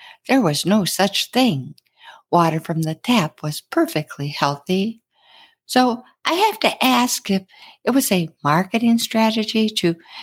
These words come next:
sell billions of dollars worth of water and a bottle. I have also heard that our natural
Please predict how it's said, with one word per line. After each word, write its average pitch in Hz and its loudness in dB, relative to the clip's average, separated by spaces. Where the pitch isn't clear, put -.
sell 208 2
billions 190 0
of 139 -10
dollars 170 0
worth 160 -6
of 139 -10
water 160 -2
and 131 0
a 127 -2
bottle. 220 0
I 285 0
have 302 2
also 403 2
heard 214 -2
that 185 0
our 170 0
natural 175 -2